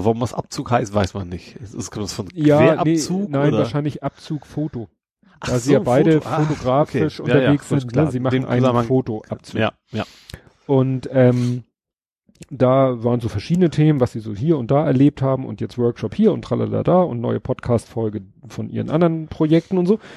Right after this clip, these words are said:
Speaker 2: Und dann hat, äh, Chris Marquardt nochmal, äh, sein Mini angepreist. Der verkauft nämlich sein, äh, Mini.
Speaker 1: Mhm.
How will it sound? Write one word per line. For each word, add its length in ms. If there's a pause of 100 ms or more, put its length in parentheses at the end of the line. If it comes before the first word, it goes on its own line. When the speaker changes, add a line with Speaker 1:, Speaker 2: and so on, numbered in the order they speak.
(360)
Speaker 2:
Und 140
dann 200
hat, 220
äh, 400
Chris 240
Marquardt 400
nochmal, 340
äh, 480
sein 360
Mini 400
angepreist. 760
Der 80
verkauft 380
nämlich 200
sein, 420
äh, 220
Mini. 380 (320)
Speaker 1:
Mhm. 200